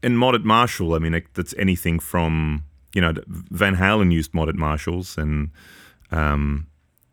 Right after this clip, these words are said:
you know, a lot of these guys. So it, it covers, it covers a whole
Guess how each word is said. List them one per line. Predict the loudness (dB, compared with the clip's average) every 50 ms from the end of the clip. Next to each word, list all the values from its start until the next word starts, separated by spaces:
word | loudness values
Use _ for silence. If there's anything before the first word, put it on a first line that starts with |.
| _ _ _ _ _ _ _ _ _ _ _ _ _ _
you | 2 2
know, | 4 4
a | 4
lot | 4
of | 4 4
these | 2 2 2
guys. | 0 0 2
So | 2 0
it, | 0
it | 0 0 0 0 -2 -2 -4 -2
covers, | 2 2 2 4 2 0 0 0
it | -6 -10 -10 -2
covers | 0 0 0 2 0 0
a | 0
whole | 0 0 -2 -4 -8